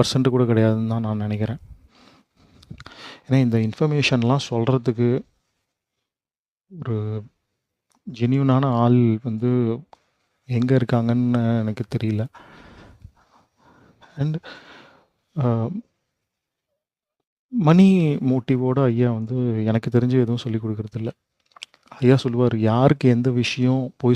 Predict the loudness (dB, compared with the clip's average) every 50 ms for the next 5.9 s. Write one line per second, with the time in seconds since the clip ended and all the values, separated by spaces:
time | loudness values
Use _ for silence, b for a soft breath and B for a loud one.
0 | 2 4 4 4 4 2 0 -2 -2 -2 -4 -6 -8 _ _ -4 -2 0 0 0
1 | -2 -2 -2 -2 -2 0 0 -2 -2 -2 -4 -6 -6 -4 -4 -4 -4 -4 -6 -6
2 | -4 -4 -4 -4 -4 -6 -6 -8 -12 B B B B B B B B B B B
3 | B B -2 -2 0 0 0 0 0 0 0 0 0 -2 -4 -6 -8 -6 -4 -2
4 | 2 4 4 4 6 4 4 6 6 6 6 4 4 2 2 2 2 0 0 0
5 | 0 0 -2 0 -2 -2 -4 -4 -4 -4 -4 -4 -4 -4 -4 -4 -4 -6